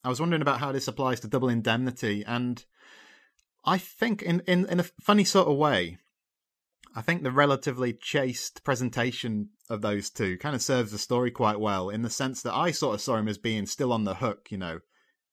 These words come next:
but he wants a bit more from Phyllis, but they can't really be together for various reasons. And I think the fact they're not constantly together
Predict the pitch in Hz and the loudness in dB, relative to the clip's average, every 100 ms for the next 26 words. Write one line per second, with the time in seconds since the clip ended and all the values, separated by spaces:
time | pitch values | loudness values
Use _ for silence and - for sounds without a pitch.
0 | _ - 120 113 151 156 127 127 135 131 | _ -10 -6 0 0 -2 -2 -2 0 2
1 | 127 127 110 120 107 95 - 110 - 107 | 0 -2 -4 -2 -2 -4 -6 -8 -6 -4
2 | 143 139 123 120 107 110 117 107 98 101 | -2 -2 0 -2 -2 -4 -6 -4 -2 -4
3 | 95 101 104 98 92 98 98 90 85 110 | -6 -4 -4 -4 -6 -6 -8 -8 -8 -6
4 | 120 185 160 - 147 - 127 131 - 131 | -4 -4 -4 -2 -2 -2 -6 -6 -4 -6
5 | 131 127 113 107 110 113 104 95 76 | -4 -8 -8 -8 -4 -4 -4 -6 -8